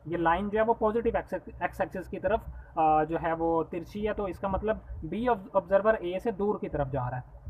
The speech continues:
तो ये थी पहली property के फैक्टर की। और इस property की वजह से V जो है के factor में वो positive, अ, माना जा रहा है क्योंकि वो X axis की तरफ move कर रहा है Observer, तो उसकी जो velocity है वो positive हम मानेंगे।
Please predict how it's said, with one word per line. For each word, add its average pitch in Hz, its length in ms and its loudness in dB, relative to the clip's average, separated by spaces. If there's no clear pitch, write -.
तो 185 100 0
ये 240 200 -2
थी 247 300 -2
पहली 214 200 0
property 226 460 -2
के - 380 -8
फैक्टर 220 320 -4
की। 214 200 -8
और 170 420 4
इस - 440 -2
property 240 380 0
की 226 100 -4
वजह 190 240 6
से 202 300 -2
V 208 360 0
जो 226 140 4
है 175 260 4
के 208 220 -2
factor 196 320 -2
में 214 120 -2
वो 233 120 0
positive, 214 560 0
अ, 143 200 -2
माना 147 280 0
जा 151 160 2
रहा 160 80 2
है 175 40 -2
क्योंकि 190 240 -6
वो 214 140 2
X 214 220 -2
axis 240 240 -6
की 247 100 -4
तरफ 233 180 0
move 208 180 -2
कर 202 200 2
रहा 202 120 2
है 190 60 -2
Observer, 185 400 4
तो 208 300 2
उसकी 185 280 -2
जो 190 120 0
velocity 175 380 -2
है 214 60 0
वो 214 120 2
positive 202 460 0
हम 156 140 -2
मानेंगे। 175 440 -2